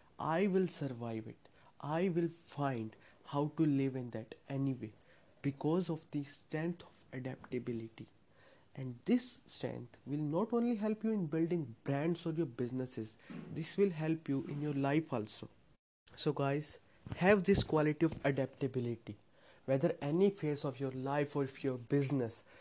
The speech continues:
if you have that quality, then you will get an edge from your competitors. It will be like a shield, like an armor for you,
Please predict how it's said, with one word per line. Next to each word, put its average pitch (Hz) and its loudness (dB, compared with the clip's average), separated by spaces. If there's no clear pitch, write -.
if 135 -4
you 165 8
have 143 -2
that 139 -6
quality, 165 2
then 131 -2
you 135 0
will 139 0
get 151 2
an 139 0
edge 127 -4
from 131 -4
your 120 -8
competitors. 113 -4
It 170 2
will 180 2
be 165 0
like 160 -2
a 156 -6
shield, 127 -4
like 139 -2
an 135 0
armor 165 4
for 147 2
you, 107 -2